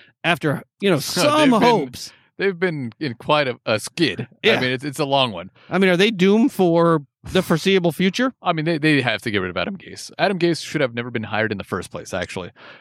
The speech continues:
Speaker 2: And, I mean, they have to make front office changes. I mean, you know, look at Sam Darnold going down, uh, you know, this past, was it Thursday night? Um, you know, I mean, he's a young quarterback. He does not deserve this. I mean, he was, you know, a, a high draft pick. He's a, he's a,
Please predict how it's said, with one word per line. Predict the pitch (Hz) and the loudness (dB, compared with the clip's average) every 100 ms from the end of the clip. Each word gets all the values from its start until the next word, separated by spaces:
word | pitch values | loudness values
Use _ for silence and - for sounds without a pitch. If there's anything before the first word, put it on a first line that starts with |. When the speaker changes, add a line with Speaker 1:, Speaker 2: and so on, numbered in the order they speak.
| - | -4
Speaker 2:
And, | 131 127 131 | 0 2 2
I | 143 | 0
mean, | 151 | 0
they | |
have | 156 | 0
to | 147 | 0
make | 123 - | -2 0
front | 139 135 | -2 0
office | 120 123 123 | 0 0 0
changes. | - 127 117 117 117 117 | 0 0 2 2 2 2
I | |
mean, | 110 113 | 0 -2
you | 147 | -4
know, | 113 | -4
look | 117 | -2
at | 104 101 | -2 0
Sam | 120 107 | -2 2
Darnold | 110 113 104 - | 0 0 -4 -6
going | 131 120 104 | -2 0 0
down, | 113 107 107 104 107 | 2 4 2 0 -2
uh, | 107 101 95 90 | 2 4 4 0
you | 117 | -4
know, | 98 | 0
this | 120 - - _ _ _ | -2 -2 -12 _ _ _
past, | 127 120 120 - | -2 -2 -4 -10
was | 131 107 | -4 -4
it | 98 | -2
Thursday | 123 131 117 | 0 2 2
night? | 104 110 113 - - - - - | 2 2 0 -2 -18 -20 -20 -4
Um, | 123 117 113 113 135 | 2 4 6 4 2
you | |
know, | 127 | 2
I | |
mean, | 120 123 | 2 0
he's | 123 127 131 143 165 | -2 -8 -8 -6 0
a | 143 | 0
young | 123 131 135 | 2 0 0
quarterback. | - 127 117 117 117 | 0 0 2 2 2
He | - | -2
does | 170 151 123 | 0 0 2
not | 120 | 2
deserve | 110 101 104 95 | 0 0 0 2
this. | 107 101 123 | 2 2 0
I | |
mean, | 117 | -2
he | 143 | -2
was, | 151 120 - - | -2 -4 -14 -4
you | 123 | 0
know, | 104 | 0
a, | 113 | 0
a | 113 110 | -2 -2
high | - 131 139 | 2 0 0
draft | 117 120 117 - | 2 2 2 -2
pick. | - 120 110 - - - | 0 2 2 -2 -20 -12
He's | - 147 | -4 -2
a, | 147 | -2
he's | 139 151 | -2 -2
a, | 147 127 | -2 -4